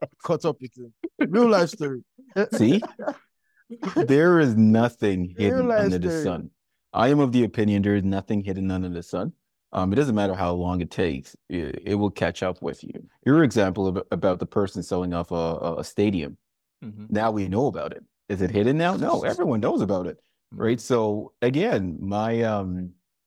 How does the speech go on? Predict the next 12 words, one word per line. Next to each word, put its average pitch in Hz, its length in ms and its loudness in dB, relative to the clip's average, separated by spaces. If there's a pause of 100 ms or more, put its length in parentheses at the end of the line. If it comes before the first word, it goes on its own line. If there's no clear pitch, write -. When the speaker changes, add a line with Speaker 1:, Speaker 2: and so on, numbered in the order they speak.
(400)
Speaker 2:
from 98 160 -2
life 101 340 -2
experience 95 540 -4
that 90 100 -8
I've 87 300 -2
seen, 98 540 -2 (500)
Speaker 3:
Yeah. 92 220 -16 (240)
Speaker 2:
just - 460 -6
stay 90 340 -2
true 85 280 -4
to - 160 -12
yourself. - 580 -6